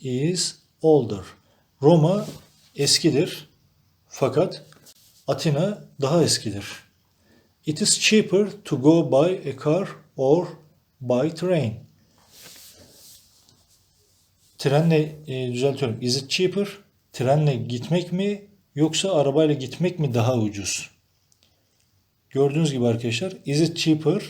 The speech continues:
sonra to go or by train gibi, e, bir soru kalıbı öğretiyor bize arkadaşlar. Trenle gitmek mi, e, arabayla gitmek mi? Helen wants a bigger car.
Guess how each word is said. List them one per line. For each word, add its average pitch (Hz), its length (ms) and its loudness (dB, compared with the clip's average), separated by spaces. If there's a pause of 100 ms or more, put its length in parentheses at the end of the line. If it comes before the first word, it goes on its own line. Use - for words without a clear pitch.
(160)
sonra 165 460 -2
to 156 200 -2
go 120 300 4 (640)
or 156 300 2 (1900)
by 143 220 2
train 151 360 -2 (360)
gibi, 170 440 -4
e, 135 600 -6
bir 151 60 -4
soru 156 300 0
kalıbı 147 560 0
öğretiyor 117 360 -2
bize 107 120 -2
arkadaşlar. 107 380 -8 (520)
Trenle 135 320 -4
gitmek 156 360 -4
mi, 190 220 -6 (180)
e, 135 160 -8
arabayla 139 380 -2
gitmek 120 380 -10
mi? 98 160 -12 (680)
Helen 202 280 4
wants 180 380 4
a 151 140 2
bigger 156 280 4 (120)
car. 110 240 -2